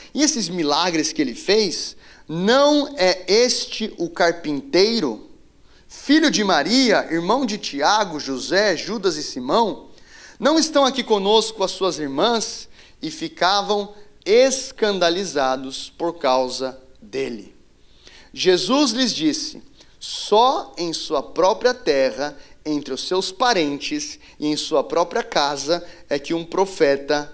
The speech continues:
não tem honra." E não pôde fazer ali nenhum milagre, exceto impor as mãos sobre alguns doentes para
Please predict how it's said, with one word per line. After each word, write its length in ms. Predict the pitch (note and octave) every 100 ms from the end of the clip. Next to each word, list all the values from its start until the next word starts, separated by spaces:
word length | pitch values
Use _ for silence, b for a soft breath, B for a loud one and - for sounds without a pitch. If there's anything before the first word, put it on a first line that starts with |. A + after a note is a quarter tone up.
| -
não 320 | C3 C3+ C3
tem 340 | C3 - C#3 C#3
honra." 480 | D3+ F3+ F3 F#2+ F#2+ - - _ _ b b b b b b
E 120 | F#3+
não 180 | A#3+ B3+
pôde 380 | - B3+ A3+ A3+
fazer 340 | A3 G3 G3
ali 140 | G3 G#3
nenhum 340 | G3+ G3 G3
milagre, 560 | F3+ D#3 D3 D#3 F#3 F#3+
exceto 720 | F3 F3 - E3+ E3 - F3
impor 460 | D#3+ E3 D3+ D#3 G3+
as 180 | G#3 F3+
mãos 500 | F3 C#3+ C#3+ - - B B
sobre 380 | - - D#3+ C#3
alguns 500 | C#3 C3+ D#3 A#3 A#3+
doentes 760 | G3 A#3+ D3+ C3 B2+ C3+ - - b b _
para 340 | C#3+ C3+ C3